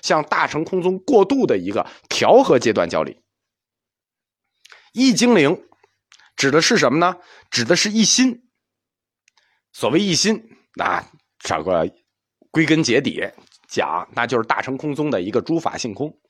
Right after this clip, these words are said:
叫诸法性空说，就是这个一心。六合合是什么呢？六合合眼耳鼻舌身意，指的就是六根，对应的是六入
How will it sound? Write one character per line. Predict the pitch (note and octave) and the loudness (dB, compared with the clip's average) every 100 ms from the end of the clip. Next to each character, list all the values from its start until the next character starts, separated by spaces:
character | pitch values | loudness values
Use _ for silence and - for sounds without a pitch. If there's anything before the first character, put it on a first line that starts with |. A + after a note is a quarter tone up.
| _ - - | _ -20 -4
叫 | G#2 | -2
诸 | - A3+ | 0 0
法 | - F#3+ | 0 -2
性 | E3+ | -2
空 | C3+ G#3+ | -2 -2
说， | G3+ D3 C#3 | 0 0 0
就 | G#2+ | -4
是 | G2+ | -6
这 | |
个 | G2 | -6
一 | G#2 | -8
心。 | F#2+ B2+ C3 _ _ _ _ _ _ _ - - - | -6 -8 -10 _ _ _ _ _ _ _ -20 -20 -4
六 | C#4+ C#4+ | 2 2
合 | C3 D#3+ C#4+ | 4 4 2
合 | - C#3 | 4 0
是 | C#3 C3+ | 2 0
什 | A#2+ | -2
么 | G2+ | -4
呢？ | G#2+ G#2 G#2+ _ _ - - - | -4 -4 -6 _ _ -20 -20 -4
六 | C4+ B3 | 0 2
合 | C#3 C3+ A#3+ | 0 0 0
合 | - G#2 - _ _ _ _ - - - | 0 -4 -4 _ _ _ _ -20 -20 -6
眼 | G#2+ B2 | -2 0
耳 | A#2+ | 0
鼻 | F2+ F#2+ | -2 -6
舌 | - | -4
身 | G2 G2+ G2 | -4 -6 -8
意， | - _ | -14 _
指 | C#3+ | 0
的 | D#3+ | 2
就 | A3 B3 | 2 0
是 | B3 | 0
六 | B3 E3 | 2 2
根， | B3 B3 A3+ _ _ _ _ _ | 0 -2 -6 _ _ _ _ _
对 | C4 A3+ | 2 2
应 | A3 G#3+ | 4 4
的 | C3+ A2+ | 4 2
是 | - | 0
六 | E3+ B3 G#3+ | 0 2 2
入 | G3+ C4 - | 2 2 0